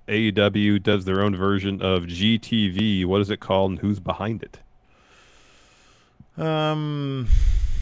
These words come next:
Speaker 2: Peter Avalon and Leva Bates,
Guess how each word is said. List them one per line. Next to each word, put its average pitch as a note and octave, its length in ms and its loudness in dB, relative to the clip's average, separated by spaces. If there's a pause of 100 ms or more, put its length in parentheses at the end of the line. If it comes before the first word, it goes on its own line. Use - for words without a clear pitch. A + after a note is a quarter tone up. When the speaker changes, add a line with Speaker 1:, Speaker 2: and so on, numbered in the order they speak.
(1500)
Speaker 2:
Peter D#3 320 0
Avalon A2+ 560 4
and G2 120 -2
Leva G2 240 -2
Bates, F2+ 720 -4